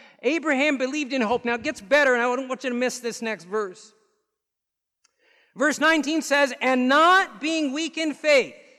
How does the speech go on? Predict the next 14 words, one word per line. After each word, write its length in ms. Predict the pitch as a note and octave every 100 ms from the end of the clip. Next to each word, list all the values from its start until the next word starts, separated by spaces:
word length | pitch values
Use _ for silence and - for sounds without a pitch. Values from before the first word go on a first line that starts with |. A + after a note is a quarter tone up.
| _ _ _ _
he 200 | _ C#4+ D4+
did 220 | D#4 B3
not 340 | C#4+ F4 F4
consider," 540 | - D#4+ - D#4 E4 G3+
notice 380 | A3+ D#4 D#4+
two 260 | - - F#4+
things. 640 | - D4+ G#3 A#2+ - - - _ _ _
He 180 | - D4
did 180 | C4+ A3+
not 380 | D4 F#4 F4
consider 760 | - D4 C4 - E4+ C4+ A#3+ B3 - - _
his 280 | - C#4+ G3+ -
own 380 | D4+ G4+ G#4 C4
body 680 | F4 E4+ D4 B3 C#4 C#4+